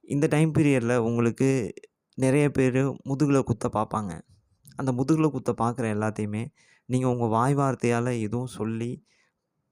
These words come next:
ஆ, டைரக்டா நீங்க உங்களோட எதிர்ப்பை தெரிவிக்காம, "அவன் பண்ணனா பண்ணிட்டு போறான், நம்ம பாட்டு நம்ம வேலையை பார்ப்போம், நமக்கு நல்லது நடக்க தான் போகுது" அப்படிங்கிற ஒரு மனப்பக்குவத்தோட இந்த டைம் பீரியடை மூவ்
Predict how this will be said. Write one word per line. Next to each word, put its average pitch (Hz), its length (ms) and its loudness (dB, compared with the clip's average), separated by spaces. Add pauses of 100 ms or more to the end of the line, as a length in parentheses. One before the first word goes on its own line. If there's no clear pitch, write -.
(180)
ஆ, 110 220 0
டைரக்டா 143 760 0
நீங்க 117 480 -4 (140)
உங்களோட 117 340 0
எதிர்ப்பை 110 420 0
தெரிவிக்காம, 107 600 -4 (100)
"அவன் 113 280 -4
பண்ணனா 110 360 -2
பண்ணிட்டு 131 400 -4
போறான், 123 340 -2 (300)
நம்ம 107 240 -4
பாட்டு 117 280 -4
நம்ம 127 160 -4
வேலையை 117 240 0
பார்ப்போம், 107 480 -4 (380)
நமக்கு 117 340 -2
நல்லது 113 340 -2
நடக்க 110 280 -2
தான் 117 160 -2
போகுது" 113 340 0
அப்படிங்கிற 107 280 -4
ஒரு 120 180 2
மனப்பக்குவத்தோட 123 1000 -2 (280)
இந்த 139 220 -2
டைம் 117 220 0
பீரியடை 113 420 0
மூவ் 120 220 0